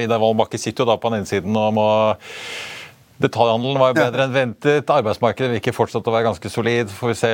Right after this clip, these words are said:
Speaker 1: lønnsoppgjøret. Men, eh,
Speaker 2: Jeg er
Speaker 1: jo
Speaker 2: helt
Speaker 1: mer hun skrur til, jo mer svir det jo for boliglånskundene.
Speaker 2: Ja.
Speaker 1: Og da i løpet av noen uker i Norge, da, for at, eh, vi har jo stort sett flytende alle sammen.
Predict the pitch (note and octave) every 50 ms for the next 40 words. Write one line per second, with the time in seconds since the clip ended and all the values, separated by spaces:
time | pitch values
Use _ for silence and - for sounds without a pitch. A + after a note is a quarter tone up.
0 | A2 A2 G#2 G2+ G2+ - - G#2 F#2+ A2+ A2 G#2+ A2 A#2+ B2 B2+ B2+ B2 A#2+ A#2
1 | A#2+ A#2+ A#2+ A#2 A#2 A#2 A#2 A#2 A2+ A2+ A#2 A#2 A2 G#2 - - E3+ D#3+ D#3 C3+
2 | - C3+ C3 B2+ A#2 A#2+ C#3 E3 D#3+ - - D3 A#2+ - - C3+ C3+ C#3 C#3 B2+
3 | B2 A2+ C3+ D#3 - - B2+ A2 A2+ G#2+ F#2+ B2 A2+ A2+ A2 F#2+ F#2 F#2+ G2 G2
4 | G2 G2 F#2+ G2 F#2+ G2 F#2+ G2 G2 F#2+ D2 - D3+ C#3+ B2 A2+ G2 F#2+ G#2+ A#2+
5 | B2+ B2 C3+ A#2+ G2+ A2+ G#2+ G#2 F#2+ A#2 A2+ G#2 G2 - G2+ G#2 G#2+ A#2 A#2 C3
6 | A2+ G2 F2+ - - C#3+ C3+ B2 A#2 G2 F#2+ A#2+ B2 G#2 - - G#2+ G2+ - -
7 | G#2+ G#2 G2+ G2+ G2 G2 G2+ F#2+ G2 F#2+ F#2 G2 F#2+ - G2+ F#2+ - - - -
8 | F#2+ E2+ - F2+ E2+ E2+ - F2+ F#2 A2 A2+